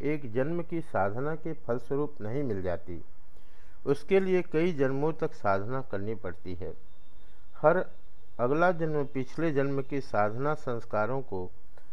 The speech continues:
तभी आगे बढ़ाता है जब उस अगले जन्म में भी प्रयत्नपूर्वक अभ्यास किया जाए। मात्र पूर्वाभ्यास पर अपने को नहीं छोड़ देना चाहिए। पूर्वाभ्यास तो मनुष्य को रुचि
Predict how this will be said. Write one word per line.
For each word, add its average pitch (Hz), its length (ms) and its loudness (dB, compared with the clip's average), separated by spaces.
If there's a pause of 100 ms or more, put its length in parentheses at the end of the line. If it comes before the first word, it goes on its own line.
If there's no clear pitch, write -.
(280)
तभी 131 300 0
आगे 135 360 0
बढ़ाता 113 500 0
है 151 280 0
जब 127 260 0
उस - 200 -2
अगले 139 320 0
जन्म 139 380 2
में 156 180 2
भी 90 260 -2 (440)
प्रयत्नपूर्वक 131 880 2
अभ्यास 104 540 0
किया 98 220 2
जाए। 87 260 0 (760)
मात्र 156 400 0
पूर्वाभ्यास 135 1040 2
पर 139 100 2
अपने 135 480 0
को 117 160 0
नहीं 107 260 0
छोड़ 104 300 0
देना 95 280 0
चाहिए। 90 460 0 (720)
पूर्वाभ्यास 160 720 4
तो 180 100 0
मनुष्य 151 440 0
को 147 200 0
रुचि 135 520 0